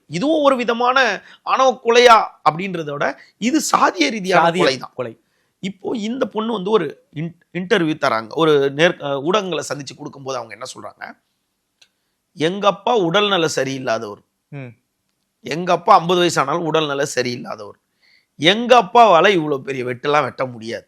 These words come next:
Speaker 2: ம்.
Speaker 1: But எங்க அப்பா தான் சம்மந்தப்பட்டிருக்காரு. நான் யாரு மேல, பத்து பேர் மேல நான் எழுதி எஸ் பி கிட்ட புகார் கொடுத்துருக்கேன்.
Speaker 2: ம், ம்.
Speaker 1: பத்து பேர்ல என்னுடைய அண்ணன், என்னுடைய அம்மா, என்னோட அப்பா பேரும் கொடுத்துருக்கேன்.
Speaker 2: ம்.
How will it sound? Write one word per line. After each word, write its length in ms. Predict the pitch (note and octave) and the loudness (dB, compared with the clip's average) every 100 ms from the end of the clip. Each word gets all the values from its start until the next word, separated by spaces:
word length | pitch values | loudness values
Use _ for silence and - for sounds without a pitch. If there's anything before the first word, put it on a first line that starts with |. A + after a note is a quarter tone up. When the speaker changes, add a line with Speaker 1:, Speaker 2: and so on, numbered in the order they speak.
| _ | _
Speaker 2:
ம். 280 | D3+ C#3+ A#2 _ _ _ _ _ _ - | -18 -18 -18 _ _ _ _ _ _ -4
Speaker 1:
But 100 | D3+ | 0
எங்க 220 | D3 C#3 | 2 2
அப்பா 280 | C#3 - A#3 | 4 8 10
தான் 360 | C4 C4 G#3+ | 10 6 4
சம்மந்தப்பட்டிருக்காரு. 800 | A#3+ A#3+ G3 F#3+ F#3+ F3+ D3 A#2+ - _ _ _ | 4 2 0 -4 0 0 2 -2 -6 _ _ _
நான் 520 | C#3 D#3+ G#3+ G3+ D3+ | 0 2 2 0 -2
யாரு 320 | C#3+ E3+ A3+ | 4 6 6
மேல, 280 | A3+ A3 G3 | 2 2 0
பத்து 340 | D#3 D#3 - | -2 -4 -4
பேர் 220 | F3+ G#3 G3 | -4 -2 -2
மேல 220 | E3+ F#3 | -4 -4
நான் 140 | F#3+ | -4
எழுதி 360 | D3+ D3+ D3+ F3+ _ _ _ | -6 -6 -10 -14 _ _ _
எஸ் 180 | - D3+ | -6 -4
பி 80 | F#3 | -4
கிட்ட 180 | D3+ D#3 | -4 -4
புகார் 440 | C#3 C#3 D3 - | -4 -2 -2 -4
கொடுத்துருக்கேன். 580 | C3+ - B2 - D#3 C#3 | -14 -12 -14 -12 -14 -12
Speaker 2:
ம், 40 | |
ம். 160 | B2+ A#2 _ _ - | -16 -20 _ _ -6
Speaker 1:
பத்து 280 | C#3 - | -6 -4
பேர்ல 560 | F3 F#3+ F3 D#3 F3+ E3 | 0 4 4 4 2 0
என்னுடைய 420 | D3 D#3 D#3+ C#3+ | -4 -4 0 2
அண்ணன், 640 | C3 D3+ D#3+ D#3+ E3+ F3 E3+ | 2 0 -2 -2 0 -2 -6
என்னுடைய 360 | C#3 D3 D3 C#3+ | -8 -4 0 0
அம்மா, 720 | D3+ D#3+ E3 E3 F3 E3+ - _ _ | 0 -4 0 2 2 2 -4 _ _
என்னோட 200 | D3 D#3+ | -2 4
அப்பா 320 | C#3+ C3+ F#3+ F3+ | 4 6 6 6
பேரும் 320 | F3 F#3+ F#3 | 4 0 -2
கொடுத்துருக்கேன். 540 | F3 F3 E3+ C#3 G#2+ - _ _ _ | -6 -4 -4 -6 -10 -14 _ _ _
Speaker 2:
ம். 320 | D#3+ D3 A#2 | -14 -14 -16